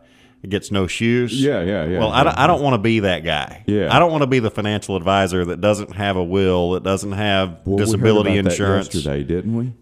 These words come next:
Speaker 1: We did.
Speaker 2: A
Speaker 1: Mm-hmm.
Speaker 2: certain financial advisor we knew,
Speaker 1: Right.
Speaker 2: not in this part of the co-, or of the state or
Speaker 1: Right.
Speaker 2: whatever, but passed away,
Speaker 1: Mm-hmm.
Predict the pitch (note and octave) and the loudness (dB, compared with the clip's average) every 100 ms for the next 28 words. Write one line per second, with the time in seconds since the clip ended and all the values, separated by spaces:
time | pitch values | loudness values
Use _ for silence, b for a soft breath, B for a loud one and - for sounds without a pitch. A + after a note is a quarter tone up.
0 | - G2+ G#2+ G#2 D2+ B1 _ _ _ _ | -10 -6 -2 0 -2 -6 _ _ _ _
1 | - G2 G#2 A#2+ - A#2+ G#2+ G2+ - G2+ | -6 -4 -4 -6 -4 -2 -2 -2 -2 -2
2 | G#2+ G#2 G2+ F2+ G2 G2+ G#2+ G#2 G#2 G2+ | -2 -2 -4 -2 -2 -2 -4 -2 -2 -2
3 | F#2+ F#2+ G2+ G2+ F#2 G2+ A2 A2+ A#2 G#2+ | -4 -2 0 0 0 0 0 -2 -4 -4
4 | G#2 B2 F#2 G2+ F#2 F#2+ - F#2 D#2 C#2+ | -4 -2 -2 -2 -2 -4 -4 -4 -4 -6
5 | - - D#2 D#2 D#2+ D2 D2 - E2 D2 | -10 -6 -4 -4 -6 -6 -8 -6 -4 -4
6 | D2 C#2 F#2+ D2+ C#2+ D2+ E2 D#2+ D2+ B | -4 -4 -4 -4 -4 -6 -4 -6 -8 B
7 | B B _ _ - G2 G2+ - F#2 D#2+ | B B _ _ -4 -4 -4 -6 -6 -4
8 | F#2 F#2+ A2+ F#2 G2 | -4 -4 -6 -8 -8